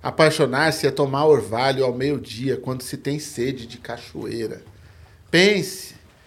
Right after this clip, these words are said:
alguém tentando vencer o exército de Napoleão com uma navalha. Está apaixonado, essa é a própria lâmina.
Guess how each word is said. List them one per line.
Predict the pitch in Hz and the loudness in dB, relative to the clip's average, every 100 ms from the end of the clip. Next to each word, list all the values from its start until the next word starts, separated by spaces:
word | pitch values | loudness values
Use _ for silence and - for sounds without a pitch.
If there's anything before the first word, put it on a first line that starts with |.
| _ _ - - | _ _ -16 -2
alguém | 127 123 165 | 0 2 0
tentando | 190 185 139 151 151 | 2 0 0 0 2
vencer | 139 123 156 | 0 -2 2
o | 156 | 4
exército | 135 104 139 170 185 185 | 4 4 2 2 2 -4
de | 147 139 | -6 -4
Napoleão | 151 151 165 160 127 127 131 - - - | -4 -2 -2 0 0 -2 -6 -14 -20 -10
com | - | -2
uma | 143 156 165 | 0 2 0
navalha. | 165 208 120 135 135 120 98 - - - - - - | 2 0 4 4 4 2 -4 -10 -20 -18 -10 -8 -8
Está | - - 120 | -10 -4 -4
apaixonado, | 123 123 - 156 123 117 117 113 - _ | -2 -2 -2 -4 -2 -4 -6 -8 -18 _
essa | 127 120 - | -8 -6 -2
é | 139 | -2
a | |
própria | 139 - 110 117 127 117 - - - | -2 -6 -6 -6 -8 -10 -14 -20 -14
lâmina. | 87 107 98 87 | -8 -8 -8 -16